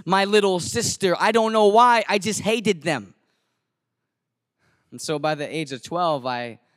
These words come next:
I just ran away. It was my escape. And I just worked as a servant for a week over here. I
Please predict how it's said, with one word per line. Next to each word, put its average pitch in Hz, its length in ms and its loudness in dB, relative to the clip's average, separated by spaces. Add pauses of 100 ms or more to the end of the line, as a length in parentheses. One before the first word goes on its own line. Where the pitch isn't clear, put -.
(320)
I 147 80 -8
just 131 160 -10
ran 131 280 -6
away. 123 340 -8 (1600)
It 123 60 -10
was 117 160 -8
my 123 180 -8
escape. - 560 -10 (2250)
And 120 160 -16
I 123 60 -12
just 110 420 -10 (380)
worked 123 340 -8
as 127 140 -6
a 247 60 -8
servant 151 540 -2
for 151 180 -2
a 147 100 0
week 165 300 -2
over 156 200 -2
here. 165 460 -2
I 131 140 -2